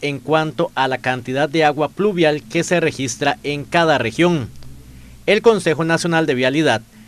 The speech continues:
se ve obligado a resolver la situación, así canalizar y dirigir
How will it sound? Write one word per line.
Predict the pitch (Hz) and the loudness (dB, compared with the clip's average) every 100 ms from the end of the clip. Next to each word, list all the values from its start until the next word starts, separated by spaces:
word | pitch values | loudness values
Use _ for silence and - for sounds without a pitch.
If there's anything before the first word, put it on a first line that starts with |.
| - | -20
se | - 147 | -2 0
ve | 160 - | 2 0
obligado | 180 180 190 175 135 120 - | 0 2 2 2 2 0 0
a | 151 | 2
resolver | 175 180 180 156 160 | 2 0 0 2 2
la | 160 | 0
situación, | 131 117 113 117 196 165 113 - - - - - | -2 -4 -2 2 2 0 -6 -16 -20 -20 -8 -2
así | 117 117 131 | 0 0 -2
canalizar | 131 120 110 107 147 151 - | -2 -2 -4 -2 0 0 -4
y | 135 | -4
dirigir | 135 165 190 160 | -2 -2 0 0